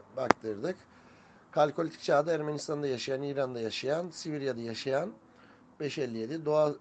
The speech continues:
e, Asya'da yaşayan bir altmış dokuz, Kızılderilileri vermiş, Okyanusyalı vermiş, South Chinese vermiş.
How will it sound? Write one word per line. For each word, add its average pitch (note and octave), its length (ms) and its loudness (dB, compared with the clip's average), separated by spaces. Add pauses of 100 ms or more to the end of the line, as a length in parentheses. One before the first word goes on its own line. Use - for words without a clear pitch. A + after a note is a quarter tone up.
e, B2 200 -6
Asya'da A2 360 -8
yaşayan A2+ 320 -6
bir C3 60 -4
altmış - 360 -6
dokuz, F3+ 340 -10 (1400)
Kızılderilileri C3+ 720 0
vermiş, A2 340 -2
Okyanusyalı B2 680 0
vermiş, A#2 340 -6
South C3 320 0
Chinese A#2+ 640 -4
vermiş. G#2 560 -6